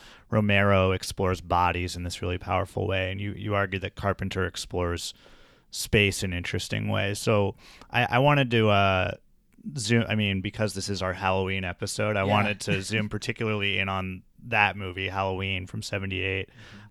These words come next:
Speaker 1: How do you see space as implicated in, in that movie? Because there's obviously, the killer returns to his kind of family space, right? And,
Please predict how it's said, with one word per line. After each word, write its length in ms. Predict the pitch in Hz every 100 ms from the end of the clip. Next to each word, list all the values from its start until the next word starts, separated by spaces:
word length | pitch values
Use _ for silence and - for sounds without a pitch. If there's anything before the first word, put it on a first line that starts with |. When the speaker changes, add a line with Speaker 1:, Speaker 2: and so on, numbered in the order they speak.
| -
Speaker 1:
How 200 | 117 139
do 80 | 135
you 260 | 131 117
see 300 | - - 117
space 480 | - - 110 107 -
as 120 | 98
implicated 640 | 98 95 107 - 95 92 92
in, 220 | 92 95
in 220 | - 104 98
that 240 | 101 95
movie? 240 | 95 92
Because 260 | 92 101 110
there's 260 | 123 113 - - - -
obviously, 800 | 120 131 123 - 113 101 98 98 90
the 160 | 131
killer 560 | - 143 131 120 110 85
returns 680 | 120 123 - 143 143 139 131 -
to 280 | 120 110
his 400 | 107 113 113 101
kind 260 | - 107 101
of 240 | 98 95
family 540 | - 135 120 110 101 98
space, 680 | - - 92 92 92 -
right? 380 | 95 95 95 92
And, 560 | 98 98 95 95 92